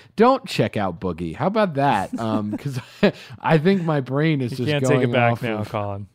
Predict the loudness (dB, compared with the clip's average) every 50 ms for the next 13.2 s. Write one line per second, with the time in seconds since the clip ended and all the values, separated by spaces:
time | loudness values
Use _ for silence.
0 | _ _ _ -14 -14 -12 -8 -8 -8 -8 -8 -10 -16 _ _ _ _ _ _ _
1 | _ _ _ _ _ _ _ -16 -10 -6 -4 -2 -2 -2 -2 -4 -4 -6 -6 -4
2 | -4 -4 -6 -6 -4 -2 0 2 4 4 6 6 6 6 4 4 6 6 4 4
3 | 4 2 2 4 4 4 0 -2 -2 -2 -4 -2 -2 -2 -2 -2 -2 0 4 6
4 | 6 8 8 6 4 4 2 0 0 0 0 0 0 0 0 0 2 2 2 0
5 | 0 -2 -2 -2 2 2 4 4 4 4 2 2 0 -4 -6 -16 _ _ -4 0
6 | 0 2 2 2 0 0 0 0 -2 -2 -2 -4 -2 0 0 0 2 2 2 2
7 | 4 2 2 2 0 -2 0 0 2 2 2 2 2 0 -2 -2 0 2 0 0
8 | 0 0 -4 -6 -2 -2 -2 0 0 0 0 0 -2 -4 -2 0 0 0 0 -2
9 | -4 -6 -8 -10 -10 -6 -6 -6 -4 -2 -2 -2 -2 -2 -2 -2 -2 -2 -2 0
10 | 0 0 0 0 -2 -4 -2 0 0 2 2 0 0 0 0 0 2 2 2 0
11 | 0 0 0 0 2 2 2 0 -2 -4 -4 -2 -2 0 0 -2 -2 -2 -4 -8
12 | -10 -8 -6 -6 -4 -4 -4 -4 -6 -6 -8 -10 -8 -6 -6 -4 -4 -4 -6 -6
13 | -8 -10 -14